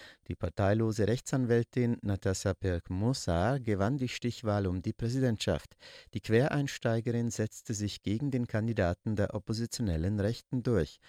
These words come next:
Die vom regierenden linksliberalen Lager unterstützte Bewerberin gewann vierundfünfzig Prozent der Stimmen, wie offiziell in der Hauptstadt Ljubljana mitgeteilt wurde. Der ehemalige Außenminister Ante Logar,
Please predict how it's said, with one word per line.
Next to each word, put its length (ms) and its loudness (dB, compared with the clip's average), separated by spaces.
Die 120 -4
vom 240 -4
regierenden 640 -2
linksliberalen 920 0
Lager 420 0
unterstützte 800 -4
Bewerberin 640 0
gewann 300 0
vierundfünfzig 960 -4
Prozent 440 -2
der 80 0
Stimmen, 420 -2
wie 120 0
offiziell 520 0
in 100 -2
der 140 2
Hauptstadt 520 -4
Ljubljana 800 0
mitgeteilt 640 -2
wurde. 340 2
Der 180 -2
ehemalige 560 2
Außenminister 880 0
Ante 360 -2
Logar, 540 0